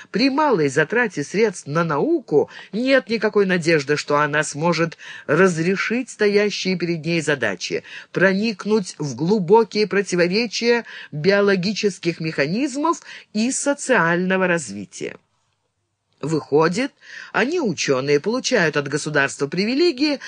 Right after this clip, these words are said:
за то, чего сделать не могут, то есть являются паразитами, живущими на ренту приобретенных знаний.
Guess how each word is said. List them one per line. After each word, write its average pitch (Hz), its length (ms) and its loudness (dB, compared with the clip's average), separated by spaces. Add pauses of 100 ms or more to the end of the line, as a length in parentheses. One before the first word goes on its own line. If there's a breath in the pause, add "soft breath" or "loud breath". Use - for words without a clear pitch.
(220 loud breath)
за 156 280 2
то, 214 160 4
чего 165 300 2
сделать 254 640 0
не 175 160 2
могут, 202 640 2 (320 loud breath)
то 294 140 2
есть 320 240 0
являются 139 580 2
паразитами, 196 1000 2 (280 loud breath)
живущими 208 1040 -2
на 165 260 2
ренту 226 640 0 (200 loud breath)
приобретенных 196 1080 0 (260 loud breath)
знаний. 123 800 -2